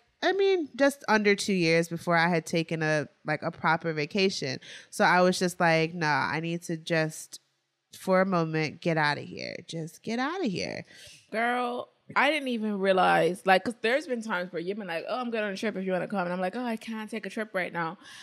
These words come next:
Speaker 2: I didn't even realize how much, even though, like, I tell people to take breaks and stuff like that, how hard it was for me to actually do it until, like, I booked an Airbnb for myself. So I'm actually taking two staycations.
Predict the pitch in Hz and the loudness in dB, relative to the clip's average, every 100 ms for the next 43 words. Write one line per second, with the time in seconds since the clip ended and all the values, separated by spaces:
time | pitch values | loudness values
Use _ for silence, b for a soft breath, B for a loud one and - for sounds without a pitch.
0 | B _ 175 294 294 269 220 202 202 190 | B _ 4 4 2 -2 0 0 2 2
1 | 180 170 - 220 226 226 214 196 180 143 | 0 -6 -14 -4 0 0 0 0 -2 -2
2 | - 226 220 226 202 196 175 - 170 - | -6 -4 -4 -2 0 0 0 0 0 0
3 | 185 208 180 180 190 170 160 156 139 185 | -4 -4 -8 -8 -6 -4 -2 -4 -6 -6
4 | 170 185 185 180 185 - - 214 220 185 | -6 -6 -6 -2 -2 -4 -12 -2 2 2
5 | - - 190 208 208 190 - 156 156 - | 0 -12 -4 2 2 2 0 -2 -4 -6
6 | 190 175 185 - 170 - 165 160 170 208 | -6 -4 -4 -4 -6 -8 -6 -4 -2 -4
7 | 320 B B 226 - 196 196 220 196 190 | -6 B B -14 -8 -6 -6 -4 -2 0
8 | 175 170 - 185 190 208 202 - 190 180 | -2 -2 -2 -2 -2 -4 -4 0 0 0
9 | 180 175 165 - 170 156 160 147 131 196 | -4 -4 -6 -6 -6 -6 -6 -4 -2 -4
10 | - 180 190 202 240 226 202 196 180 - | 0 0 0 -2 -8 -6 -6 -6 -12 -12
11 | 214 196 180 160 - 156 160 123 170 147 | -8 -8 -8 -12 -6 -4 -2 -4 -2 -4
12 | 143 143 - - | -4 -6 -14 -20